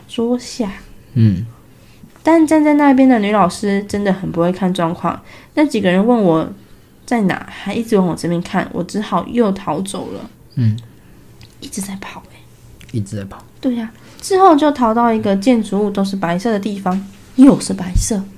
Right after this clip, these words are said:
Speaker 2: 也是一个逃跑梦吧，可能刚刚也是白色，
Speaker 1: 对。
Speaker 2: 他刚刚有叙述颜色吗？
Speaker 1: 有啊，刚刚有，
Speaker 2: 有。
Speaker 1: 我那，那一篇梦到，呃，不是，那一篇不是梦，那，
Speaker 2: 啊？
Speaker 1: <laughs> 那一篇的梦，它里面有讲到白色。
Speaker 2: 哦，所以都是白色的空间。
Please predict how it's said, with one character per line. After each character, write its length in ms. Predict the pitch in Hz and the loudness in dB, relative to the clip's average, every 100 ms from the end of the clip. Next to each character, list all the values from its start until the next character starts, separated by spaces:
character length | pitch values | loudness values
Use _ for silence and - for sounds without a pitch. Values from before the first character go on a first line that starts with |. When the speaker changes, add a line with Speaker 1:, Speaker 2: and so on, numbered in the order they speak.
| - 110 | -10 -2
Speaker 2:
也 120 | 117 104 | 0 2
是 100 | 131 | 4
一 60 | |
个 80 | 117 | 2
逃 220 | 101 101 | 2 2
跑 200 | 104 98 | 4 4
梦 300 | 95 98 92 | 4 2 2
吧， 120 | 101 - | -2 0
可 80 | 107 | 2
能 100 | 107 | 4
刚 120 | 120 | 4
刚 100 | 123 | 4
也 100 | 98 | 2
是 80 | 101 | 2
白 220 | 92 92 | 0 -2
色， 140 | 107 | -2
Speaker 1:
对。 60 | 104 | 0
Speaker 2:
他 80 | 117 | 2
刚 80 | 143 | 6
刚 100 | 127 | 6
有 80 | |
叙 200 | 95 120 | 4 4
述 120 | 107 107 | 4 4
颜 240 | 90 90 | 4 2
色 140 | 92 | 4
吗？ 40 | 98 | 6
Speaker 1:
有 60 | 92 | 6
啊， 220 | 226 269 | 6 4
刚 120 | 302 | 4
刚 80 | 320 | 2
有， 80 | 254 | 2
Speaker 2:
有。 240 | 117 - | -2 -2
Speaker 1:
我 60 | 190 | 0
那， 200 | 240 262 262 - - - | 2 2 0 -18 -10 0
那 80 | |
一 160 | 247 247 | 2 2
篇 200 | 247 240 | 0 -2
梦 320 | 240 254 208 | 0 0 -2
到， 340 | 208 220 196 - - - | -4 -4 -4 -8 -18 -10
呃， 80 | 226 | -4
不 60 | 220 | -2
是， 80 | |
那 100 | 233 | -2
一 60 | 247 | 0
篇 120 | 269 | 0
不 60 | 226 | 0
是 80 | 208 | -2
梦， 160 | 196 262 - - - - - - - | 0 0 -2 -10 -16 -18 -18 -8 0
那， 60 | |
Speaker 2:
啊？ 100 | 113 - | 0 0
Speaker 1:
<laughs> 100 | - | -2
那 80 | 277 | 2
一 120 | 285 | 4
篇 160 | 285 285 | 4 2
的 120 | 254 | 2
梦， 220 | 254 269 233 | 2 0 0
它 160 | 240 | 0
里 60 | 208 | 0
面 120 | 214 | 0
有 140 | 208 | -2
讲 200 | 196 147 | -4 -4
到 120 | 160 180 | -6 -8
白 200 | - - | -10 -16
色。 220 | - - 110 | -16 -8 -6
Speaker 2:
哦， 500 | 98 98 98 107 101 85 - | -2 0 0 -2 -4 -6 -8
所 100 | 110 | -6
以 40 | |
都 120 | 107 107 | -2 -4
是 80 | |
白 200 | 107 - | -4 -8
色 140 | 98 107 | -6 -6
的 60 | 95 | -8
空 200 | 110 104 | -8 -10
间。 160 | - | -12